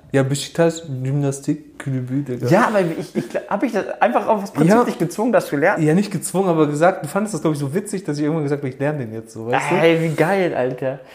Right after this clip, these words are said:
Speaker 1: Ja.
Speaker 2: Ähm, Beşiktaş Gymnastik Kulübü, ey, das,
Speaker 1: Das ist die
Speaker 2: obwohl ich
Speaker 1: Story
Speaker 2: bin,
Speaker 1: eigentlich schon,
Speaker 2: Bruder,
Speaker 1: ne?
Speaker 2: ich bin Gala-Fan.
Speaker 1: Bist du Gala?
Speaker 2: Bruder, ich bin Ga-, Ultra Aslan.
Speaker 1: Ultra Aslan, Digga.
Speaker 2: Ähm, bei, bei Gymnastik, oh, ich,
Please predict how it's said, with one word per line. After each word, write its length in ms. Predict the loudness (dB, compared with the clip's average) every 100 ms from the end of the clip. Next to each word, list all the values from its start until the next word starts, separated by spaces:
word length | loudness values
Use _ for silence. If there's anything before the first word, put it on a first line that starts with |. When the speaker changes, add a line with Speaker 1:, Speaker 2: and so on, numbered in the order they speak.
| 0
Speaker 1:
Ja. 320 | 4 4 2
Speaker 2:
Ähm, 260 | -2 -2 -2
Beşiktaş 480 | -2 -4 -8 -10 -4
Gymnastik 480 | -2 -2 -2 -8
Kulübü, 500 | -6 -4 -2 -4 -4 -4
ey, 320 | -2 -4 -6
das, 340 | -10 -10 -14 -20 -6
Speaker 1:
Das 140 | -4
ist 60 | -2
die 20 |
Speaker 2:
obwohl 200 | 2 4
ich 60 | 4
Speaker 1:
Story 160 | 4 4
Speaker 2:
bin, 80 | 2
Speaker 1:
eigentlich 240 | 0 -2
schon, 100 | -2
Speaker 2:
Bruder, 80 | -2
Speaker 1:
ne? 60 |
Speaker 2:
ich 40 | -2
bin 80 | -2
Gala-Fan. 460 | 0 0 -2 -8 -14 -18 -10
Speaker 1:
Bist 180 | -10 -6
du 80 | 0
Gala? 320 | 2 2 0
Speaker 2:
Bruder, 160 | -2
ich 100 | -4
bin 140 | -4 -8
Ga-, 180 | -8 -6
Ultra 440 | -8 -8 -6 -6
Aslan. 280 | -6 -10 -2
Speaker 1:
Ultra 480 | 2 2 2 4 6
Aslan, 480 | 4 2 -2 0 0
Digga. 320 | -4 -2 -2 0
Speaker 2:
Ähm, 580 | 0 0 -2 -2 -2 2
bei, 260 | 2 2
bei 200 | 2 0
Gymnastik, 760 | 0 -2 -2 -4 -6 -6 -6 -4
oh, 240 | 2 6 4 2 -10 -16 -8
ich, 340 | -8 -8 -18